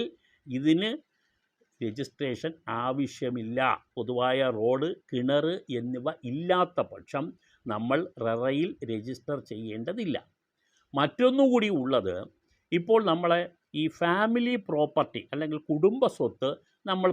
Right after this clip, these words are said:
പ്ലോട്ടുകളായി വീതം വെക്കുകയാണ്. ആ കുടുംബത്തിൽപ്പെട്ട അംഗങ്ങൾക്കിടയിൽ വിതരണം ചെയ്യുകയാണ് എങ്കിലും റെറ രജിസ്ട്രേഷൻ്റെ ആവശ്യം ഉണ്ടാകുന്നില്ല.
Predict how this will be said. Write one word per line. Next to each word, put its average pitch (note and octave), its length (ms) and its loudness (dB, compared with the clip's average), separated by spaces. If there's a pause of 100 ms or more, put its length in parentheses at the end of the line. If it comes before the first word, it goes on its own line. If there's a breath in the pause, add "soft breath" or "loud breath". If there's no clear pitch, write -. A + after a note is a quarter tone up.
പ്ലോട്ടുകളായി F3 680 0 (100)
വീതം G#3 340 0
വെക്കുകയാണ്. A#2 600 -4 (480)
ആ F#3 140 4 (240)
കുടുംബത്തിൽപ്പെട്ട E3 720 -2 (120)
അംഗങ്ങൾക്കിടയിൽ D#3 720 -4 (140)
വിതരണം F#3+ 480 -2 (100)
ചെയ്യുകയാണ് C3 680 -4 (340)
എങ്കിലും G2 500 -2 (560)
റെറ C#3 320 4 (380)
രജിസ്ട്രേഷൻ്റെ B2 840 -4 (280)
ആവശ്യം B2+ 480 -4 (120)
ഉണ്ടാകുന്നില്ല. A2 720 -4